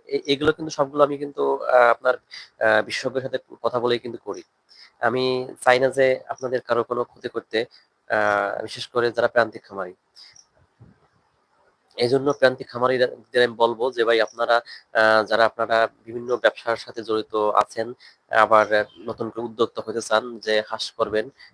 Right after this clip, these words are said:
নাহলে গরু ছাগল করবেন, নাহলে আপনার মুরগি করবেন বা পোল্ট্রি করবেন, তাদেরকে বলি যদি আপনারা হাঁসের এই সেক্টরে আসেন,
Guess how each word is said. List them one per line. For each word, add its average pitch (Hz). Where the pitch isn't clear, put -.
নাহলে 107
গরু 107
ছাগল 110
করবেন, 107
নাহলে 107
আপনার 107
মুরগি 107
করবেন 104
বা 110
পোল্ট্রি 123
করবেন, 95
তাদেরকে 120
বলি 110
যদি 143
আপনারা 139
হাঁসের -
এই 127
সেক্টরে 131
আসেন, 117